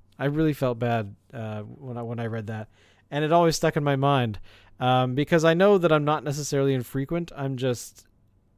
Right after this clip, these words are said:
n-, I'm just a different type of podcaster, I guess. Um, but yeah, what can you do? So, uh,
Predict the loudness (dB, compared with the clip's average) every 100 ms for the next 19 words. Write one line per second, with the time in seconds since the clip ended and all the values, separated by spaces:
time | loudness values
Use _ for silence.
0 | -8 -4 -4 -6 -8 -8 -10 -14 -6 -6
1 | -4 -8 -8 -4 -4 -4 -6 -8 -8 -8
2 | -8 -8 -10 -8 -8 -8 -8 -8 -12 -18
3 | -20 -20 _ _ -8 -6 -4 -6 -8 -10
4 | -14 -16 _ _ -2 2 2 -2 -10 -20
5 | _ -8 -6 -4 -2 -2 -4 -10 -20 -20
6 | -20 -20 -20 _ -10 2 8 10 8 6
7 | 4 4 0